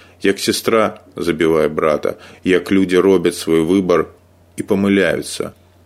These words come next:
як жонка падманвае мужа, а муж прабачае, як горад скараецца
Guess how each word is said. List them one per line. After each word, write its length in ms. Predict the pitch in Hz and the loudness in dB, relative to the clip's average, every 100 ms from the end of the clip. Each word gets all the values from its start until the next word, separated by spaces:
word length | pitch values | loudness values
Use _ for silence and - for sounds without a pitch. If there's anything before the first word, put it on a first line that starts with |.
| _ _ _ - | _ _ _ -4
як 220 | 80 78 | -4 -4
жонка 400 | - 95 95 90 | -2 -2 0 -2
падманвае 560 | - 82 90 87 85 82 | -2 -2 -2 -2 -2 -2
мужа, 460 | 87 92 85 78 - _ _ - | -2 0 -2 -4 -10 _ _ -8
а 100 | 80 | -6
муж 340 | 85 87 - _ _ _ | -2 -4 -6 _ _ _
прабачае, 680 | - 87 85 - 80 76 76 - _ _ _ _ _ - | -6 -2 -2 -2 -4 -4 -6 -12 _ _ _ _ _ -4
як 220 | 85 78 | -2 0
горад 320 | 85 80 - | 2 0 -2
скараецца 800 | - 80 80 78 76 73 - - | -6 -4 0 0 0 -4 -8 -10